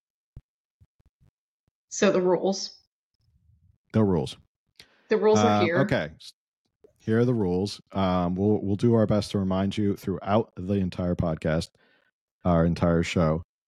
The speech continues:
Speaker 2: It is, Newsom says Biden has put on a master class, because he says that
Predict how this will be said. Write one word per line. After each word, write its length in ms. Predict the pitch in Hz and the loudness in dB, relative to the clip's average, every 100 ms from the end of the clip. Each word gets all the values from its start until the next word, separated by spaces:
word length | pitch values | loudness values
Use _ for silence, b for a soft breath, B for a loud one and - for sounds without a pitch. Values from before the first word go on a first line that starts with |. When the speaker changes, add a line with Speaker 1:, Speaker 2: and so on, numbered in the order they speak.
| _ _ _ | _ _ _
Speaker 2:
It 200 | 113 110 | -8 -4
is, 340 | 107 101 98 95 | -2 -2 -2 -2
Newsom 440 | 131 180 185 151 | 0 0 0 -4
says 420 | - 139 135 131 | -2 0 0 -2
Biden 600 | - 98 117 131 143 139 | -6 -4 -2 -2 -4 -6
has 240 | 127 123 117 | -6 -6 -6
put 220 | - 120 | -4 -2
on 280 | 113 113 110 | -2 -2 0
a 80 | 110 | 0
master 560 | 110 104 113 - 107 | 0 0 -2 -2 -6
class, 540 | 101 - 127 90 85 - | -4 0 2 2 0 -4
because 320 | - - 87 | -8 -8 -8
he 100 | 98 | -8
says 280 | - 101 87 | -4 -4 -4
that 220 | 90 87 | -6 -8